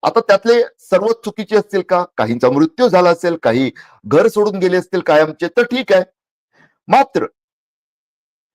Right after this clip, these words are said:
निवडणूक आयोगाचा हा दावा की पस्तीस लाख वगळले, त्यातून तुम्ही महत्व लक्षात घ्या. मला असं वाटतं, याचा वेगळा विचार केला तर विरोधक जो आरोप करतात, जो आक्षेप घेतात, तो खरा ठरतो. मुळात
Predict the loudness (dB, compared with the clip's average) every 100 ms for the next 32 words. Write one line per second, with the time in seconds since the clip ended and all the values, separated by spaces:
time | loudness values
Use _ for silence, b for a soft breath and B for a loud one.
0 | _ _ _ _ _ _ _ _ _ -12
1 | -2 2 2 2 -2 0 0 2 -2 -2
2 | -4 -2 0 0 -2 -6 -4 -6 -4 -8
3 | 0 -2 0 -2 2 2 2 0 -4 -4
4 | -10 -6 -6 -4 -2 -4 -2 -2 -2 -4
5 | -4 -2 -2 -2 -10 _ _ _ _ _
6 | _ _ _ _ _ -4 0 2 0 -2
7 | -6 -6 -6 -4 -2 -4 -2 2 2 2
8 | 0 -2 -2 -6 -6 -8 _ _ _ _
9 | _ _ _ -2 -2 0 0 0 0 0
10 | 0 0 -2 -6 -8 -4 -6 -2 -2 -2
11 | -4 -2 -2 0 -4 -6 -6 -4 -6 -6
12 | 0 0 -2 -10 -6 0 0